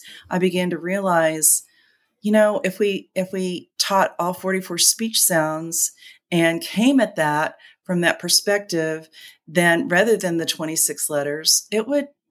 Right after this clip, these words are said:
really make more sense for kids. It doesn't always make sense for us as teachers and adults because the way that we've always done things. But this whole idea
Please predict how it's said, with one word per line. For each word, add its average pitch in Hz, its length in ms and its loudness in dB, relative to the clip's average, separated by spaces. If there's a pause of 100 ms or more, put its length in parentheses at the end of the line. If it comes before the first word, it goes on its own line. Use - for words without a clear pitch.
(120)
really 196 220 2
make 196 260 0
more 185 140 -4
sense 180 320 0
for 180 140 -10
kids. - 600 -2 (420)
It 185 120 -4
doesn't 190 300 2
always 254 260 -2
make 240 180 -2
sense 220 260 0
for - 200 -6
us 190 240 2
as 180 180 0
teachers 202 560 -4
and 202 100 -4
adults 151 500 -2
because - 640 -2 (100)
the 160 80 -8
way 156 220 -2
that 165 100 -4
we've 160 180 -10
always 156 320 -6
done 147 280 -6
things. 202 500 -4 (460)
But 190 180 2
this 185 220 2
whole 202 380 -2
idea 180 800 0